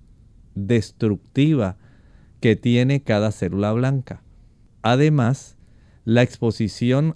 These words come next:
al sol, la vitamina D, a mayor cantidad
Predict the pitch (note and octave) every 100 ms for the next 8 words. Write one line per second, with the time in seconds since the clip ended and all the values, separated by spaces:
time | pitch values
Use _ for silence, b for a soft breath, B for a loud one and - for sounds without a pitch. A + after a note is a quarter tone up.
0 | - A2 F#2+ - - A#2 G#2 F2 F#2 -
1 | G2 G2+ A#2+ A#2+ B2 B2 C3 A2+ B2 b
2 | b b b b _ - G#2 G#2 G2+ F#2+
3 | A2+ C#3 D#3 D3 C#3 C3+ D3 C3 A#2+ B2